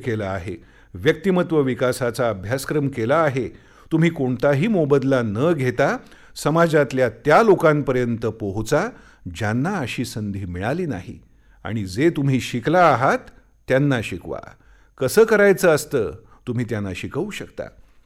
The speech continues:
मला या गोष्टींचीही चिंता सतावतेय की तंत्रज्ञान अंतर कमी करण्यासाठी आलं, तंत्रज्ञान सीमा संपवण्यासाठी आलं, मात्र त्याचा दुष्परिणाम असा झाला आहे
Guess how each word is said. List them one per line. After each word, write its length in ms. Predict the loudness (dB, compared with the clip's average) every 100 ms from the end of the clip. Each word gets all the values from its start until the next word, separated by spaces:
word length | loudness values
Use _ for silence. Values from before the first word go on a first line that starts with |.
| _ _ _ -10
मला 400 | -2 2 4 4 2
या 280 | 0 2 0
गोष्टींचीही 760 | 0 -2 -2 -2 -2 -2 -2 -2
चिंता 400 | -4 -6 -6 -6
सतावतेय 760 | -8 -8 -6 -8 -8 -8 -8 -12 -20 -20 -8
की 120 | -6 -2 -2
तंत्रज्ञान 840 | -2 2 4 4 2 0 -2 -4 -8 -20 -8
अंतर 400 | -4 -2 0 0
कमी 320 | -2 -2 0 0
करण्यासाठी 800 | -2 -4 -6 -6 -6 -8 -8 -8
आलं, 260 | -8 -10 -12 -20 -20 _ 0
तंत्रज्ञान 800 | 2 4 4 4 2 0 0 -2 -8 -16 -12
सीमा 400 | -4 -2 0 -2
संपवण्यासाठी 1040 | -4 -4 0 0 2 0 -2 -2 -4 -4
आलं, 440 | -2 -2 -2 -4 -6 -14 -12
मात्र 520 | -4 -2 -2 0 -2 -2 -8 -20 -20 -8
त्याचा 280 | -6 -4 -6
दुष्परिणाम 640 | -6 -8 -2 2 4 4 2
असा 280 | 2 2
झाला 320 | 0 0 -2 -2
आहे 380 | -2 -4 -6